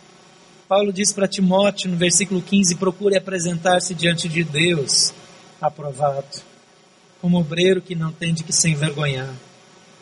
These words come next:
e que maneja corretamente a palavra da verdade." Esse versículo precisa estar diante de nós. Vamos ler juntos, só pra você fixar mais. "Procure apresentar-se a Deus aprovado,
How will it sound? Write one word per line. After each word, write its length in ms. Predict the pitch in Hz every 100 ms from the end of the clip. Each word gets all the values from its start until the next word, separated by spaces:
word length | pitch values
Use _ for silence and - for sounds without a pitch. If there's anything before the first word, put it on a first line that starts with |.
| -
e 40 |
que 140 | 156 175
maneja 460 | 165 165 160 156
corretamente 680 | 160 151 156 165 147 147 143
a 40 |
palavra 420 | - 143 143 139 135
da 140 | 139
verdade." 640 | 127 127 123 117 107 - - - - - - - - - - -
Esse 180 | 180 -
versículo 460 | 202 - 220 226
precisa 440 | 185 196 - 208 175
estar 280 | 170 196 190
diante 420 | 170 202 226 185
de 140 | 165
nós. 260 | 160 175 175
Vamos 200 | 226 -
ler 220 | 220 202
juntos, 440 | - 208 240 220
só 100 | -
pra 140 | 240 240
você 240 | 208 208
fixar 440 | 185 190 - 180 156
mais. 420 | 143 165 175 - - - - - -
"Procure 640 | - 196 196 202 226 247 196
apresentar-se 960 | 190 180 170 170 160 180 175 180 -
a 80 | 170
Deus 400 | 147 160 170 165
aprovado, 800 | 170 175 185 160 151 147 147 135